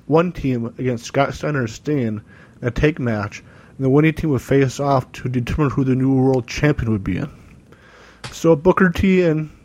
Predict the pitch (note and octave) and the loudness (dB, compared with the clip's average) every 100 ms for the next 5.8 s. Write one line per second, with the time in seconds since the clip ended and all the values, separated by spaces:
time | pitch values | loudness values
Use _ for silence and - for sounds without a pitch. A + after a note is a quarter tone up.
0 | - D3 C#3+ - C#3+ - _ _ _ - | -4 0 0 2 0 0 _ _ _ -4
1 | C#3+ C3 B2+ D3+ - _ _ - - - | 0 2 0 -6 -14 _ _ -20 -20 -20
2 | - - C#3+ C#3+ - E3 D#3+ D#3+ - - | -20 -6 0 0 0 0 2 2 0 0
3 | B2 A2 F#2+ F#2 - - C3+ C3 D#3+ D#3 | 0 0 -6 -10 -10 -2 0 2 2 0
4 | - A#2+ G#2+ G2 G#2+ C3 C3+ D#3+ D#3+ C#3+ | -2 -4 -2 -6 -4 -2 0 -2 0 -2
5 | B2+ - - D3+ E3 A2+ F#2 F#2+ | -4 -8 -4 0 0 -2 -4 -8